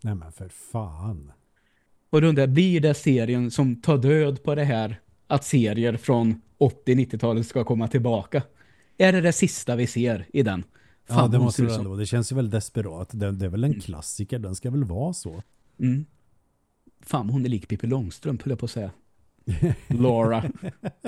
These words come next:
Speaker 1: Men är det
Speaker 2: Om man
Speaker 1: en
Speaker 2: bara
Speaker 1: serie
Speaker 2: ställ-
Speaker 1: som behöver en remake?
Speaker 2: Nej, det är klart inte är.
Speaker 1: Är
Speaker 2: Ehm,
Speaker 1: det så
Speaker 2: jag
Speaker 1: stor
Speaker 2: fick
Speaker 1: efterfrågan på det? Åh gud, vad man skulle vilja se den serien.
Speaker 2: Nej.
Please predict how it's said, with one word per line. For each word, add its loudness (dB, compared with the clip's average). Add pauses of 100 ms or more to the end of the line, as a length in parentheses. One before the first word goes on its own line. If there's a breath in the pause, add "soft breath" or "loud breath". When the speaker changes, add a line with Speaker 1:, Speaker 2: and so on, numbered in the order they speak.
(480 loud breath)
Speaker 1:
Men 0
är 0
det 2
Speaker 2:
Om 4
man 4
Speaker 1:
en 2
Speaker 2:
bara 4
Speaker 1:
serie -2
Speaker 2:
ställ- 4
Speaker 1:
som -2
behöver -2
en -2
remake? -6
Speaker 2:
Nej, -4
det -4
är -6
klart -4
inte -4
är. -6 (1000 soft breath)
Speaker 1:
Är 4
Speaker 2:
Ehm, 8
Speaker 1:
det 4
så 4
Speaker 2:
jag 8
Speaker 1:
stor 4
Speaker 2:
fick 6
Speaker 1:
efterfrågan -2
på -2
det? 2
Åh 2
gud, -2
vad -2
man 0
skulle -2
vilja -2
se -6
den -4
serien. -8 (840)
Speaker 2:
Nej. -6